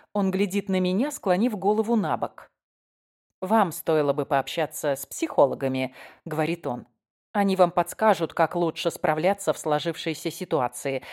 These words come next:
Человек, ухаживающий за больным родственником,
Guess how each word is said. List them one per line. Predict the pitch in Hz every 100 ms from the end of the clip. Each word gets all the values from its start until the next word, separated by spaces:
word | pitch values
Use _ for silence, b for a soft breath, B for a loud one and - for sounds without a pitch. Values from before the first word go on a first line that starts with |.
| B -
Человек, | 180 175 208 196
ухаживающий | 170 185 160 160 156 143 170
за | 156 160
больным | 160 165 160
родственником, | 170 220 - 147 143 - 139